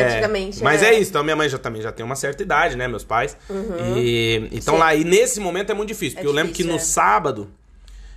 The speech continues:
Speaker 1: foi no domingo de manhã quando eu acordei, aqui a gente não, acordou <laughs> tarde no domingo,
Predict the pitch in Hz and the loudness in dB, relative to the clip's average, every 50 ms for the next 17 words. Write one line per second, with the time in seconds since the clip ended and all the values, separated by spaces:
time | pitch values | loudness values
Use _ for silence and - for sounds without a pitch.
0 | - - - - 135 135 143 135 135 131 139 156 180 170 139 131 131 135 139 131 | -20 -12 -2 0 2 2 2 0 0 0 2 2 2 2 0 0 0 0 0 0
1 | 139 123 120 113 - 113 113 117 135 170 185 165 113 95 - - 123 127 123 113 | -2 -4 -4 -2 -2 -2 0 2 4 6 6 6 4 0 -4 -8 -6 -2 -2 -2
2 | 101 110 104 - - 110 101 98 95 - 95 98 - - 101 92 85 - - - | -2 -4 -8 -10 -8 -8 -6 -6 -8 -8 -10 -14 -14 -12 -10 -10 -10 -10 -12 -6
3 | - 107 110 - - - 127 131 - 156 127 117 113 113 110 107 110 110 127 165 | -6 -4 -4 -4 -4 -2 -2 0 0 0 -2 -2 -4 -4 -4 -6 -4 -2 -2 -2
4 | 180 - | -2 -4